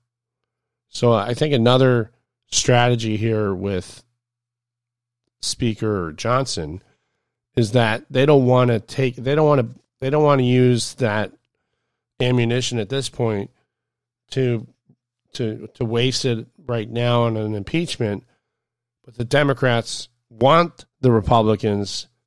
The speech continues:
to impeach Biden so that they can get him out of there and someone else can run. And they don't want Kamala running for president either because she talks in word salads.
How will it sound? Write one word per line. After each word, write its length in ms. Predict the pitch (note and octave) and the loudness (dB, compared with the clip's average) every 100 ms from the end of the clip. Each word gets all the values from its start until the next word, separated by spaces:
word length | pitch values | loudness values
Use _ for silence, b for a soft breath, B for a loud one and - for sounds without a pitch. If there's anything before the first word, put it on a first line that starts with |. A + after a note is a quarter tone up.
| _ _ | _ _
to 120 | B2+ | 0
impeach 580 | A2+ G#2 A#2 G#2+ - - _ _ _ _ _ | 0 -2 -6 -6 -8 -12 _ _ _ _ _
Biden 460 | A#2 A2 G#2 G#2+ G2+ | 2 4 2 -4 -6
so 200 | A#2+ A2 | -8 -6
that 260 | G#2+ G#2 _ _ | -6 -8 _ _
they 160 | - A2+ | -8 -6
can 180 | - G#2+ | -6 -4
get 200 | A2+ G2+ | -4 -4
him 180 | G#2 | -6
out 200 | A2+ A#2+ | -2 0
of 80 | A#2 | 0
there 240 | G#2+ G2 G#2 | -2 -4 -6
and 220 | A2+ G#2 | -8 -10
someone 240 | A2 G#2+ | -6 -4
else 160 | G2+ G2+ | -6 -8
can 160 | - | -10
run. 460 | G#2 A#2 G#2 F2+ A2 - _ _ _ _ _ _ | -4 -2 -2 -2 -8 -14 _ _ _ _ _ _
And 160 | A2+ G#2+ | -2 0
they 80 | A2 | -2
don't 360 | G#2+ C#3 C#3+ | 2 2 4
want 440 | B2+ A#2 A#2 A2+ - | 2 2 2 -2 -4
Kamala 640 | A#2+ A#2 A#2 A2 G#2 G#2 _ _ _ _ _ - | 0 0 0 -2 -4 -8 _ _ _ _ _ 0
running 300 | A2+ A2 G#2+ | 2 4 2
for 140 | G#2+ | -2
president 520 | G#2+ G#2+ G#2 A2 A#2+ | 0 0 0 -4 -4
either 480 | D#3 D#3+ A#2 G#2 A#2 | 0 2 2 0 -4
because 760 | A#2+ A2+ - F3 D#3 C3+ B2 - _ _ _ _ _ _ _ _ _ | -8 -10 -2 2 2 2 -2 -12 _ _ _ _ _ _ _ _ _
she 240 | - - D#3 | -10 -4 0
talks 380 | C#3+ C3 A#2+ B2 | 2 2 0 -2
in 120 | A#2 | -2
word 240 | A2+ A2 | 0 -2
salads. 600 | - G2+ F2+ D#2 F2 - | -2 -4 -4 -6 -10 -16